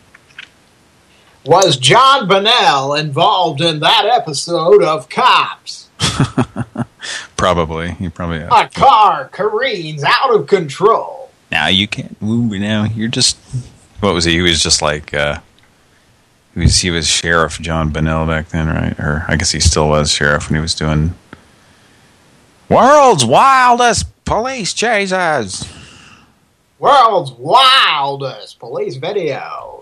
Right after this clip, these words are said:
Speaker 2: World's Wildest White-Haired,
Speaker 1: Opa
Speaker 2: Teeth-Gritting,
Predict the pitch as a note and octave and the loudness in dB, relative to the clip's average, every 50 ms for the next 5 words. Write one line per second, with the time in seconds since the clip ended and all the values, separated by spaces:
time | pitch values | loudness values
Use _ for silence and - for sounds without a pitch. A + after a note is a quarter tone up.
0 | - _ - G#2 E3 G#3+ C4+ C#4 B3 A3+ F3 C3 A2+ F#2+ F#2 G#2 D3+ F#3+ A3 A3 | -18 _ 0 4 4 6 8 8 6 6 4 2 -2 -4 0 2 4 4 4 4
1 | A3+ A3+ G#3+ G#3 F3 D3 D#3 D3 C3 - - - C3 D#3+ F#3+ G#3 F#3 C#3 A#2+ C#3 | 4 4 2 2 2 0 -2 -4 -4 -8 -6 -2 0 0 0 0 -2 -4 -4 -2
2 | E3 G3 F#3+ F#3+ F#3 E3+ D3+ C3 A#2 G#2+ G2+ - - - _ _ _ _ _ _ | 0 0 0 0 -2 -2 -4 -6 -12 -16 -20 -20 -20 -20 _ _ _ _ _ _
3 | _ _ _ _ _ _ _ - - - C4+ C4 - E3+ F3 - D3 E3+ G3 F3+ | _ _ _ _ _ _ _ -4 -2 -2 -2 0 -2 -2 0 2 2 2 4 4
4 | E3+ D#3+ C#3 B2+ B2+ B2 | 2 0 0 -2 -2 -4